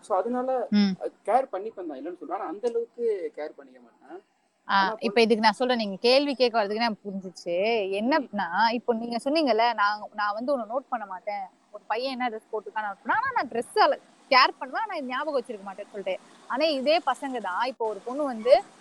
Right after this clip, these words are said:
Speaker 2: ஒரு ட்ரெஸ் போட்டு, ஒரு ஃபங்க்ஷனுக்கு ஒரு ட்ரெஸ் போடுது, அப்புறம் இன்னொரு ஃபங்க்ஷனுக்கு அதே ட்ரெஸ் போட்டு வந்தா, "ஏய், இது லாஸ்ட் டைம் வரும்போது தானே நீ போட்ட?" அப்படின்னு சொல்லி கேட்பாங்க பசங்க. ஆனா, பசங்களுக்கு அந்த பொண்ணுங்க போட்டு வர ட்ரெஸ் எல்லாம் ஞாபகம் இருக்கும். நீங்க வந்து இங்க,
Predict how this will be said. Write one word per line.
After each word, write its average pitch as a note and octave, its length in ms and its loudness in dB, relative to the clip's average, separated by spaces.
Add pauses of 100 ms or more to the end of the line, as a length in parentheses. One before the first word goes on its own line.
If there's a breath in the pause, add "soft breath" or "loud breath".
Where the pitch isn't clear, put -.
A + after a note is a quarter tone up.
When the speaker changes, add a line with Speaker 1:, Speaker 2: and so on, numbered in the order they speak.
(140)
Speaker 2:
ஒரு A3+ 160 -2
ட்ரெஸ் B3 300 0
போட்டு, B3 240 4
ஒரு G#3 140 -4
ஃபங்க்ஷனுக்கு A#3 300 -4
ஒரு G#3+ 200 -2
ட்ரெஸ் A3 260 -4
போடுது, F#3+ 280 -4
அப்புறம் C4+ 380 0
இன்னொரு D4 320 0
ஃபங்க்ஷனுக்கு C4 340 -2
அதே A3+ 160 2
ட்ரெஸ் A#3 200 -2
போட்டு G#3+ 160 -4
வந்தா, G#3 200 -2
"ஏய், D4 260 -2
இது A#3+ 120 -4
லாஸ்ட் D#4 240 0
டைம் A#4 140 -2
வரும்போது C4+ 340 0
தானே D#4 120 0
நீ A#3+ 140 -4
போட்ட?" A3+ 280 0
அப்படின்னு A#3+ 160 -4
சொல்லி C4+ 220 -8
கேட்பாங்க G#3 400 -2
பசங்க. F#3+ 300 -12 (340)
ஆனா, F4 200 6
பசங்களுக்கு F4+ 280 -2
அந்த B3 240 0
பொண்ணுங்க F4 280 -2
போட்டு C4 280 0
வர G#3 60 0
ட்ரெஸ் G3 200 -4
எல்லாம் B3+ 180 -4
ஞாபகம் G3+ 340 -4
இருக்கும். F#3 240 -10 (440)
நீங்க C4+ 180 -2
வந்து D4+ 160 -4
இங்க, D#4+ 160 2